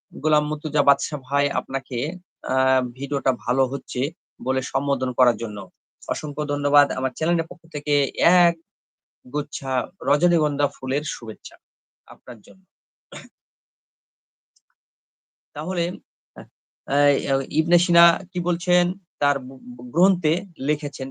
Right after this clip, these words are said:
এই টোফরা ফলের, আহ, বা এই, আহ, আহ, ফলটির গুণাগুণ। রাসূলুল্লাহ সাল্লাল্লাহু আলাইহি সাল্লাম বলেছেন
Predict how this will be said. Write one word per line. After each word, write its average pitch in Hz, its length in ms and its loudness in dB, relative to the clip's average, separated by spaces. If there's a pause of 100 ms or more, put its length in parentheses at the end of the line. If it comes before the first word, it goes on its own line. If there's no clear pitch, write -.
এই 131 180 -6 (220)
টোফরা 131 320 -2
ফলের, 127 360 0 (520)
আহ, 123 360 0
বা 123 200 0
এই, 123 240 -2 (120)
আহ, 127 340 0
আহ, 123 180 -4 (140)
ফলটির 139 380 0 (220)
গুণাগুণ। 127 460 0 (540)
রাসূলুল্লাহ 143 480 0
সাল্লাল্লাহু 135 560 0
আলাইহি 123 220 0 (440)
সাল্লাম 160 400 4
বলেছেন 127 480 0